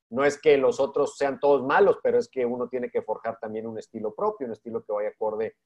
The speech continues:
a la manera de ser de uno. Entonces, yo me quedo con él, con su manejo de la crónica, con su manejo del ritmo, de la emoción, de, de alguna terminología que usaba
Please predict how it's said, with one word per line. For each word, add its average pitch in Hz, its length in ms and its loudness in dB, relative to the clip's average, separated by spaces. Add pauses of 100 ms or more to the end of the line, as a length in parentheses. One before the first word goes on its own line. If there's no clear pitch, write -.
(200)
a 101 80 -6
la 104 80 -6
manera 104 280 -4
de 107 120 -2
ser 117 180 -2
de 127 80 0
uno. 180 220 0
Entonces, 156 280 -2
yo 180 160 2
me 233 160 2
quedo 214 300 4
con 165 180 2
él, 160 140 2
con 170 140 -4
su 147 120 -6
manejo 156 400 -2
de 170 100 8
la 123 120 4
crónica, 113 460 -2
con 107 140 -16
su 117 100 -10
manejo 120 360 -4
del 113 140 2
ritmo, 135 540 -2 (180)
de 107 140 -2
la 110 100 0
emoción, 135 840 2 (240)
de, 107 240 -4
de 110 100 -2
alguna 131 420 -4
terminología 113 1080 0
que 117 80 -10
usaba 127 560 0